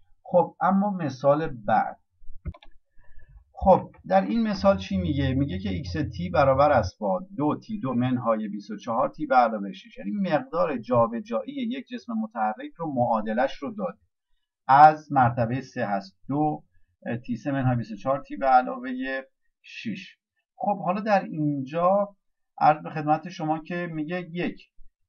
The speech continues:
اه، مقدار تی رو محاسبه بکنید وقتی که سرعت به هفتاد و دو متر بر ثانیه می‌رسه. یعنی چقدر طول می‌کشه تا سرعت این جسم متحرک به هفتاد و دو متر بر ثانیه برسه.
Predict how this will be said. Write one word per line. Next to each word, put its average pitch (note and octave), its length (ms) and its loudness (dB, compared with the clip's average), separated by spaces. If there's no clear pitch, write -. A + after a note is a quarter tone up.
اه، C#3+ 240 4
مقدار D#3 520 0
تی F#3+ 280 -4
رو E3 140 0
محاسبه C3+ 560 2
بکنید C#3 500 -2
وقتی D#3 300 2
که F3 280 -8
سرعت - 580 -2
به - 140 -2
هفتاد A#2 420 -4
و G2+ 200 -8
دو D3+ 320 -6
متر B2 360 0
بر A#2+ 140 4
ثانیه A2 460 -2
می‌رسه. F#2+ 460 -6
یعنی D3+ 260 0
چقدر D3 680 0
طول A2+ 200 -4
می‌کشه G#2 800 -4
تا - 180 -2
سرعت B2+ 640 -2
این B2 280 -6
جسم C#3 400 -10
متحرک G#2 880 -6
به B2 140 -8
هفتاد G#2+ 420 -6
و - 60 -10
دو D#3 160 -12
متر D3+ 300 -8
بر A2 120 -2
ثانیه G2+ 340 -4
برسه. G2 480 -12